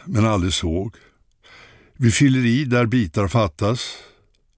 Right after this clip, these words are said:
och efter en tid fattas de flesta bitar, tills bilden känns övertygande och någorlunda fullständig. Sen lagrar vi den i minnet på nytt,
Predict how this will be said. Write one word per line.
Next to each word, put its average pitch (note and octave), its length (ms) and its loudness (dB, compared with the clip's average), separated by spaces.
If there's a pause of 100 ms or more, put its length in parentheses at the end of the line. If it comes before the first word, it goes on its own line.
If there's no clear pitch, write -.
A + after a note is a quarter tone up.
(140)
och - 380 -4
efter A#2+ 240 2
en A#2+ 100 2
tid A2 320 -2
fattas A#2 400 0
de A#2+ 120 0
flesta G#2 400 -2
bitar, F#2+ 500 -4 (580)
tills - 260 -2
bilden A#2+ 440 2
känns G#2+ 360 -2
övertygande F2+ 920 -2
och B2 160 0
någorlunda F#2 600 0
fullständig. D#2+ 640 -4 (1800)
Sen C#3 300 4
lagrar A#2 380 2
vi C3 120 2
den C3+ 240 0
i C3 60 2
minnet A2+ 360 0
på G#2 120 -2
nytt, G2+ 480 -4